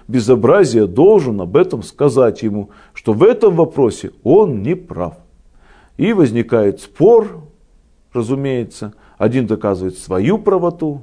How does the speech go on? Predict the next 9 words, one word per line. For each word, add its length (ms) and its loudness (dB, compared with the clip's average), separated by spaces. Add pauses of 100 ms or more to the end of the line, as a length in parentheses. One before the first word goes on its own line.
другой 440 -2
доказывает 600 -10
свою 400 -2
правоту. 580 -6 (420)
Вот 240 -4
все 460 2 (160)
благородные, 960 0
все 420 -6 (140)
честные, 640 -4